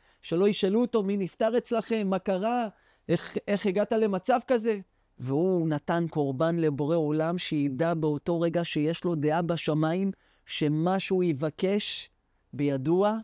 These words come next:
שהוא יקבל, ואפילו דברים שרופאים הרימו ידיים. כי ככה לימדונו רבותינו, אחים יקרים, שכל דבר שתלוי במסירות נפש של האדם, וכמה שהוא ימסור נפש,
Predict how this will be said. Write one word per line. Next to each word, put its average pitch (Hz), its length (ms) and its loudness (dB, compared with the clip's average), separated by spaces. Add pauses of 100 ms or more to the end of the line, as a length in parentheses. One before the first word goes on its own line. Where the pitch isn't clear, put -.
(360)
שהוא - 220 -2
יקבל, 175 640 0 (300)
ואפילו 196 480 -2
דברים 165 500 0 (300)
שרופאים 190 680 0
הרימו 180 320 0
ידיים. 151 460 0 (460)
כי 156 160 0
ככה 202 420 -2
לימדונו 190 520 0
רבותינו, 170 500 -2
אחים 175 260 -2
יקרים, 156 440 0 (440)
שכל 226 760 0 (460)
דבר 170 560 0 (540)
שתלוי 185 920 0
במסירות 202 580 0
נפש 202 380 -2
של 202 140 2
האדם, 170 360 0
וכמה 208 420 0
שהוא 220 180 -2
ימסור 202 480 0
נפש, 233 580 -2